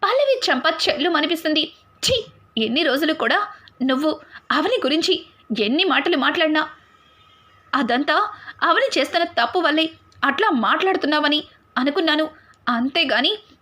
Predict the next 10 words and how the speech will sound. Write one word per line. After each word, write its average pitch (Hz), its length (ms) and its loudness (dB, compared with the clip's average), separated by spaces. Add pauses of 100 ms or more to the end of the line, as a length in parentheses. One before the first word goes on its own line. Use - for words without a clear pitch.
(140)
ఇట్లా 285 360 0 (340)
అవనిని 285 420 0 (340)
ఈ 523 140 2 (120)
కుటుంబానికే 330 560 0
దూరం 294 360 0
చేయాలని 311 480 0 (360)
ఇలా 254 200 0
మాట్లాడావని 311 720 0 (400)
అస్సలు 440 320 -2 (100)
అనుకోలేదు. 302 560 0